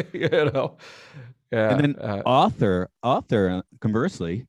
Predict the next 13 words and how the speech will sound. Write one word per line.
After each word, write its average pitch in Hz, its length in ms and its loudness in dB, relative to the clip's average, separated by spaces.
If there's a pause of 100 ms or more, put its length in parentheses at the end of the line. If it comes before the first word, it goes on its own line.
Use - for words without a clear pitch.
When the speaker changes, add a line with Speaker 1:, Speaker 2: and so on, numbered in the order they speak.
(120)
Speaker 2:
has 92 200 0
zero 98 580 4
acting 92 340 -2
abilities 80 680 -2
'cause 92 200 0
he 117 140 4
cannot 101 420 0
roll 98 220 2
with 92 160 0
any 95 200 -4
of 85 100 -10
these 85 180 -8
situations. 90 840 -4